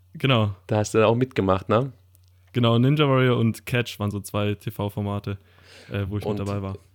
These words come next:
Speaker 2: du, du bist ja jetzt nicht irgendein Teilnehmer gewesen. Ich meine, du, ich glaub, du ha-, hast du, hast du mehrmals teilgenommen eigentlich?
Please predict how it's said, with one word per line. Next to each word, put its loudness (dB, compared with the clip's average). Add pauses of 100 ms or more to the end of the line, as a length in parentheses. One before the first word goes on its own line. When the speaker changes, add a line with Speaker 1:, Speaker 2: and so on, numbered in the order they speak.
(400)
Speaker 2:
du, 0
du -2
bist 6
ja 6
jetzt 2
nicht -2
irgendein 6
Teilnehmer 2
gewesen. 0
Ich 2
meine, 0
du, -4
ich -10
glaub, -2
du -2
ha-, 0
hast -4
du, -2 (140)
hast -8
du -6
mehrmals -2
teilgenommen -6
eigentlich? -8